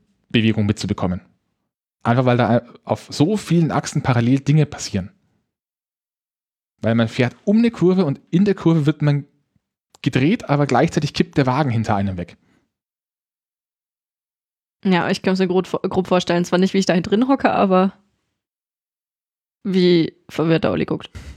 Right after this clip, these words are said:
Speaker 2: <laughs>
Speaker 1: Was dann folgt, ist eine, ja, doch schon relativ solide Achterbahnfahrt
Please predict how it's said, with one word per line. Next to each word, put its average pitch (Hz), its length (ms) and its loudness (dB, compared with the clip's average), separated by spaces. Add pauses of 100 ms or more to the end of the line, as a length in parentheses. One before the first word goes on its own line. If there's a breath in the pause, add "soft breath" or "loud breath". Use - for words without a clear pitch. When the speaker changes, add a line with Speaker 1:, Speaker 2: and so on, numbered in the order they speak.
(160)
Speaker 2:
<laughs> - 800 -12
Speaker 1:
Was 117 420 -4
dann 196 220 2
folgt, 135 380 0
ist 120 320 -2
eine, 98 280 0 (1120)
ja, 101 260 -2 (160)
doch 104 200 -2
schon 123 260 0
relativ 120 400 0
solide 110 380 0
Achterbahnfahrt 175 600 -2